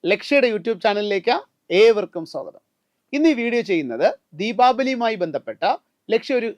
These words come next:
ഏകദിന ഓഫർ ലക്ഷ്യയുടെ ഓൺലൈൻ കോഴ്സുകൾക്ക് നൽകുന്നുണ്ട്. അത് നിങ്ങളെ അറിയിക്കുന്നതിന് വേണ്ടിയാണ് ഈ വീഡിയോ ചെയ്യുന്നത്. ലക്ഷ്യയുടെ ഓൺലൈൻ കോഴ്സുകളായ കമ്പനി ബോർഡ് അസിസ്റ്റന്റ്, കമ്പനി ബോർഡ് ലാസ്റ്റ് ഗ്രേഡ്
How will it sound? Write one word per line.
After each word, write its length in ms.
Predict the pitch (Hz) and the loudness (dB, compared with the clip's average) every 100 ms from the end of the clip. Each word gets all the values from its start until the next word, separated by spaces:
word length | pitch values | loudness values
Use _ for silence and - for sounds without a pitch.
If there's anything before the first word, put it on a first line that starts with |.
| 196 214 | 2 4
ഏകദിന 400 | 240 254 247 240 - 175 | 6 2 0 -6 -4 -4
ഓഫർ 280 | 160 127 127 139 _ _ _ - | -4 -10 -10 -12 _ _ _ -4
ലക്ഷ്യയുടെ 340 | 226 226 262 233 214 | -2 2 4 4 2
ഓൺലൈൻ 280 | 247 254 240 | 0 0 0
കോഴ്സുകൾക്ക് 480 | 208 180 185 165 160 165 | -4 -4 -6 -6 -6 -6
നൽകുന്നുണ്ട്. 420 | 151 151 123 95 - _ _ _ - | -6 -8 -8 -10 -20 _ _ _ 0
അത് 80 | 285 254 | 0 0
നിങ്ങളെ 240 | 233 233 - 185 | 0 2 2 0
അറിയിക്കുന്നതിന് 600 | 214 233 247 233 226 202 | -4 -6 -6 -6 -4 -4
വേണ്ടിയാണ് 460 | 151 139 110 123 - _ _ 220 | -4 -4 -6 -8 -12 _ _ -8
ഈ 40 | 226 | -4
വീഡിയോ 240 | 165 147 143 | -2 -4 -8
ചെയ്യുന്നത്. 280 | 127 - _ _ _ - - - 233 | -10 -12 _ _ _ -6 0 4 4
ലക്ഷ്യയുടെ 340 | - 277 262 202 | 4 4 4 2
ഓൺലൈൻ 320 | 220 240 247 233 | 0 0 -2 0
കോഴ്സുകളായ 640 | 208 175 185 147 113 139 262 _ - | -4 -2 -4 -2 -4 -4 -6 _ -2
കമ്പനി 280 | 220 240 233 214 | -2 0 0 0
ബോർഡ് 180 | 208 180 | 0 -2
അസിസ്റ്റന്റ്, 520 | 196 - 190 175 160 - _ _ - | -8 -8 -4 0 0 -2 _ _ 0
കമ്പനി 300 | 220 226 240 220 | 0 0 0 2
ബോർഡ് 180 | 214 185 | 2 0
ലാസ്റ്റ് 340 | 156 175 226 190 | -4 -6 -8 -4
ഗ്രേഡ് 280 | 190 165 | -2 -2